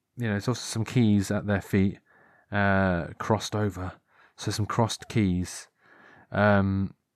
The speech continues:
it's apparently a, an, an ancient Greek priest. There we go. It's an,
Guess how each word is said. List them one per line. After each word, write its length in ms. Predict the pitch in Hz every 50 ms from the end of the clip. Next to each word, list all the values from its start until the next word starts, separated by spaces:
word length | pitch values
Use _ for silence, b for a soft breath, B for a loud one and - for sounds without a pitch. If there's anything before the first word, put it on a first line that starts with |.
| _ _ _ -
it's 120 | - -
apparently 380 | - - 123 127 127 123 117 113
a, 300 | 101 113 113 113 113 113
an, 340 | - 110 107 104 101 98 92 _ -
an 120 | 107 110 120
ancient 440 | 127 143 131 - - 131 113 113
Greek 360 | - - 123 123 117 - - -
priest. 520 | - 113 92 87 - - - - - - _ _ _ _ _ _ _ _ _ _ _ _ _ _ _ _ _ -
There 100 | 110 101
we 60 | 95
go. 100 | 87 92
It's 160 | 92 90 -
an, 80 | 101